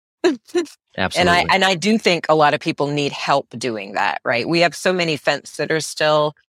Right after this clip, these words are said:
Speaker 1: you know, I, I believe not because people don't care or don't wanna contribute to change, but because they don't know exactly what to do or they feel insecure about doing it. And I mean, that's why the subtitle is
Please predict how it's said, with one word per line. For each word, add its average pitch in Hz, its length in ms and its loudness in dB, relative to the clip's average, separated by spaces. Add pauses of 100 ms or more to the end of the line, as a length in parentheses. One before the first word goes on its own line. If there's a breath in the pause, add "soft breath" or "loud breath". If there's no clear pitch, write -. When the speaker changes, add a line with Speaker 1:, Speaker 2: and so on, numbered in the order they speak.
(200)
Speaker 1:
you 151 80 -2
know, 131 320 0 (100)
I, 147 180 2
I 151 120 2
believe 143 360 0
not 139 260 0
because 151 260 -6
people 147 260 -4
don't 135 240 -4
care 139 440 2
or 135 60 -2
don't 123 220 -4
wanna 131 180 -4
contribute 135 800 -6
to - 160 -8
change, 160 560 -4 (340)
but 156 160 0
because 147 400 -4
they 143 120 -2
don't 147 280 0
know 147 260 0
exactly 139 440 -2
what 139 180 -6
to 147 100 -6
do 151 340 -2
or 139 180 -2
they 135 140 -4
feel 139 280 -4
insecure 135 540 -6
about 127 300 -4
doing 147 300 -2
it. 185 260 -2
And 139 340 -6 (280)
I 147 60 -2
mean, 143 160 -2
that's 139 300 -2
why 143 300 2
the 139 120 -6
subtitle 135 640 0
is 135 440 -6